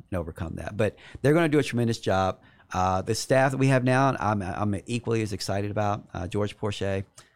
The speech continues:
um, he was the, uh, associate head coach at Boston College, knows this league,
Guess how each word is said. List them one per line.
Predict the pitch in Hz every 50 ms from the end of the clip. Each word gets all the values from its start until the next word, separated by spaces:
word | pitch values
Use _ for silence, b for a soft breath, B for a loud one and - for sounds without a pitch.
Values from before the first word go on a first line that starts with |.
| B B -
um, | - 90 87 87 87 87 87 85
he | 90 101 104 101
was | 98 101 92 -
the, | 98 98 98 95 92
uh, | 87 87 90 87
associate | 90 90 - 107 101 - 98 101
head | 101 -
coach | - 98 95 -
at | 101 95
Boston | 101 101 95 - - 98
College, | - 101 98 95 95 95 - - B B B B B B
knows | 98 92 104 107 113 113 107
this | 117 110 -
league, | - 92 95 92 92 90 90 - - -